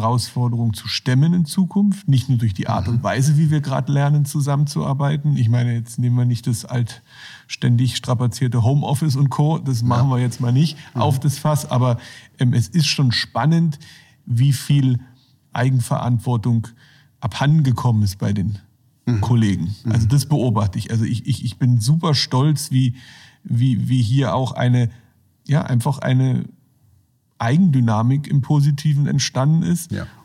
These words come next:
Speaker 1: und man dieses Anpacken oder, und deswegen ko-, kann ich ab und zu dir einfach nicht folgen, weil ich glaube,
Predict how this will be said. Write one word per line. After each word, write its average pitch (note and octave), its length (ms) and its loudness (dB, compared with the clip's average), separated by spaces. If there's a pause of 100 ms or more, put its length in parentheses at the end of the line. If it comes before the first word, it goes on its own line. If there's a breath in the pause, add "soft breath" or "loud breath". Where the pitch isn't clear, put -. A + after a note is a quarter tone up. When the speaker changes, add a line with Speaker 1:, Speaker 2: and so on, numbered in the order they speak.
(120)
Speaker 1:
und C3+ 200 0
man C3 160 2
dieses A#2 320 0
Anpacken C3 680 0
oder, B2 340 -2 (140)
und C3 200 -2
deswegen B2+ 440 -2 (180)
ko-, - 260 -4
kann C#3 200 0
ich C#3+ 200 0
ab D3 120 -4
und D3+ 120 2
zu - 160 -2
dir C3+ 160 0
einfach B2+ 240 2
nicht B2+ 180 2
folgen, D3+ 380 2
weil A#2+ 120 2
ich C3 100 -4
glaube, C3 320 -2